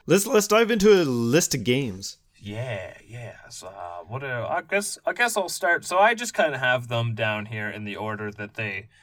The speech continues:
Speaker 2: occurred on the console itself. I wanna say this is, like, in order of release,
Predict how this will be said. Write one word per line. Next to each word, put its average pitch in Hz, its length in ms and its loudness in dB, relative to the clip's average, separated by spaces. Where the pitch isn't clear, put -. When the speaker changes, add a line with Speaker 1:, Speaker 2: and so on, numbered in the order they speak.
Speaker 2:
occurred 107 560 -6
on 117 280 -2
the 107 100 -8
console 104 480 -8
itself. 98 420 -6
I 113 120 -6
wanna 190 240 -2
say 135 180 -4
this 117 240 -6
is, 107 160 -10
like, 113 180 -6
in 110 160 -12
order 117 320 -8
of 104 160 -10
release, 101 840 -12